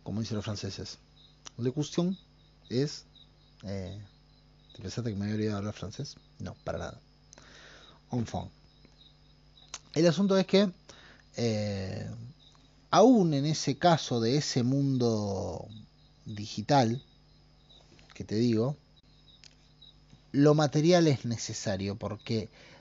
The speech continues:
debe estar puesto en algún lado, y haber llegado a ese mundo digital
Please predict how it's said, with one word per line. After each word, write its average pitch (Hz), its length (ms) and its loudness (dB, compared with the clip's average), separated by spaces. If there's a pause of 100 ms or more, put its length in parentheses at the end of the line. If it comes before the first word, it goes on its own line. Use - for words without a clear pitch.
(120)
debe 113 500 4
estar 101 420 -4
puesto - 440 -8
en 95 100 -6
algún 92 340 -6
lado, 87 360 -6
y 107 140 -4
haber 135 260 2
llegado 120 360 2
a 123 40 2
ese 113 200 -4
mundo 117 320 -2
digital 104 580 -4